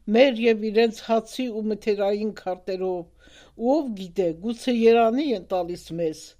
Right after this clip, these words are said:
Աշուն է, պատերազմի առաջին աշունը, եղբայրներս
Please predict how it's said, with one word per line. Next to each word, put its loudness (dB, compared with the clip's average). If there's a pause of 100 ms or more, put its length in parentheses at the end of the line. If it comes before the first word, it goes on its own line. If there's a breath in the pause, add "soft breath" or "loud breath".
(440 soft breath)
Աշուն 0
է, 0 (180)
պատերազմի 2
առաջին 0
աշունը, -4 (520 loud breath)
եղբայրներս 0